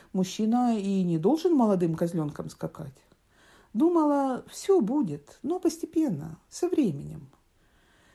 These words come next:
Это уже давно продолжалось. Я мечтала выйти за него замуж,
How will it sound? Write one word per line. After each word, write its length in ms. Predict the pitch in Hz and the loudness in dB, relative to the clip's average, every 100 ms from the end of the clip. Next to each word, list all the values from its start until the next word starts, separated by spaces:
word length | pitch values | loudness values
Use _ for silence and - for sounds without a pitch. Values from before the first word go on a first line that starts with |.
| _ _ - | _ _ -2
Это 200 | 370 320 | 0 0
уже 120 | 254 | 0
давно 320 | 247 277 311 | 0 0 0
продолжалось. 1040 | 302 - 175 156 165 156 147 151 - - - _ _ _ - - _ _ - | -2 -6 -8 -8 -8 -10 -10 -12 -12 -16 -20 _ _ _ -18 -18 _ _ -12
Я 200 | 202 302 | -4 -2
мечтала 580 | 262 - - 277 233 | -2 -4 -4 -2 -2
выйти 320 | 208 247 247 196 | 0 -2 -2 -4
за 120 | 196 | -2
него 260 | 226 269 | -2 -2
замуж, 680 | 226 160 202 185 175 - - | -4 -4 -4 -4 -6 -12 -20